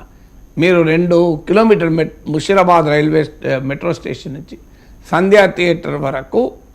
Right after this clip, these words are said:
ఆయన సన్ రూఫ్ అంటే కారు పైకెళ్ళి లేసి, ఆ, మా కారు గ్లాస్, పైన గ్లాస్ తీసి ఆయన తన, తన అభిమానులను విష్ చేస్తున్నాడు. ఇది మీకు పోలీసు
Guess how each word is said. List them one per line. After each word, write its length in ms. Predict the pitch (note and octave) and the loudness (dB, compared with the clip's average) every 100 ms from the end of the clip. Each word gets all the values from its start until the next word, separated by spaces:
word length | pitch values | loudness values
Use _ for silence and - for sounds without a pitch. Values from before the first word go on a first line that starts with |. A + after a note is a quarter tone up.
| - | -4
ఆయన 360 | D3+ D3+ D3 C#3+ C#3+ - - | 0 0 0 -2 -6 -12 -6
సన్ 180 | D3 E3+ | -2 0
రూఫ్ 160 | F#3 - - | -2 -4 -10
అంటే 140 | F#3 E3+ | -10 -8
కారు 300 | - D#3 D#3+ | -4 -2 -2
పైకెళ్ళి 540 | D3 D3 E3 D#3 C#3 | -2 -4 -4 -6 -6
లేసి, 460 | C3 B2+ D#3 - - - - - - - - | -8 -10 -12 -14 -18 -20 -20 -20 -20 -14 -4
ఆ, 60 | D3+ | -4
మా 300 | D3+ D#3 D#3 | -2 -2 -2
కారు 600 | D3+ F3+ F#3 F#3 D#3+ D3+ | 0 4 6 4 2 0
గ్లాస్, 500 | D3 D#3+ - - C3+ | -2 -2 -4 -10 -6
పైన 260 | D3 D#3+ | -4 -2
గ్లాస్ 380 | D#3 D3+ - A3 | -2 -4 -6 -12
తీసి 420 | F#3+ A#2+ - E4 - | -12 -10 -8 -8 -6
ఆయన 160 | C4 D#4+ - - - - - | -4 -4 -6 -12 -20 -20 -4
తన, 300 | - F#3 E3+ D#3 D#3 D3+ D3+ D#3 | 0 2 2 2 2 2 -2 -4
తన 360 | D#3 D3 D#3 E3+ | -4 -4 -4 -6
అభిమానులను 640 | C#3+ D#3 F3 E3 E3+ A3+ F#4 - - - | -4 0 0 0 0 -2 -4 -12 -20 -10
విష్ 300 | D3+ E3+ - | -4 -4 -4
చేస్తున్నాడు. 580 | D#3 - - D2+ - - - - - - - - - | -6 -8 -18 -20 -20 -20 -20 -20 -20 -20 -20 -6 -2
ఇది 100 | G3 | 0
మీకు 640 | G3+ G3+ F#3+ F3+ E3+ D#3 - | 2 0 0 2 2 -2 2
పోలీసు 680 | E3 G3+ A3 - E3 D#3 - | 4 6 4 2 0 0 -2